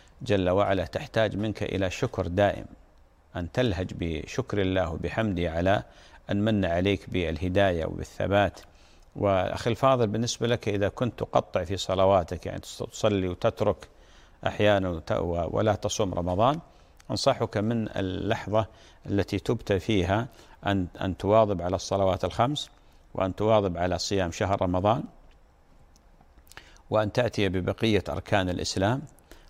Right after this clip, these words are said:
وتهتم بكثرة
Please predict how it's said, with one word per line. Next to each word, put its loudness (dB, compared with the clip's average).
وتهتم 0
بكثرة 0